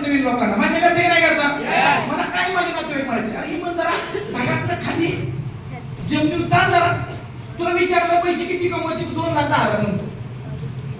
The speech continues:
Speaker 1: तुम्ही घरी राहा म्हणा बरं तुमच्या बायकोलाच. जे नवीन लोक आहेत ना, घरी जायचं फक्त मिसेसला म्हणायचं, "इथून पुढच्या पाच वर्षात मी दोन लाख दहा हजार रुपये हप्ता कमावणार,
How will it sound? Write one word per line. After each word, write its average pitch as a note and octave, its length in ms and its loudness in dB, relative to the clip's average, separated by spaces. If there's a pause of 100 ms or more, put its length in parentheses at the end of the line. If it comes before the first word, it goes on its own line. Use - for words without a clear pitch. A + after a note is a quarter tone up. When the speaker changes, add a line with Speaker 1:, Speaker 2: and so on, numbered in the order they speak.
(300)
Speaker 1:
तुम्ही C4+ 160 0
घरी C#4+ 120 4
राहा B3+ 120 2
म्हणा C4 160 2
बरं A3+ 120 4
तुमच्या A3+ 200 0
बायकोलाच. G#3 360 2 (1600)
जे A3+ 60 6
नवीन C4+ 260 4
लोक C4+ 160 2
आहेत C4+ 260 4
ना, - 320 2 (200)
घरी A#3 140 6
जायचं C4 260 2
फक्त C4 260 -2
मिसेसला B3 320 0
म्हणायचं, A3+ 480 0 (180)
"इथून - 240 -2
पुढच्या B2 220 0
पाच - 280 2
वर्षात - 240 2
मी - 80 0
दोन A3+ 200 2
लाख A3+ 100 4
दहा A#3 220 2
हजार - 140 4
रुपये A3+ 140 4
हप्ता A#3 240 2
कमावणार, A3+ 500 2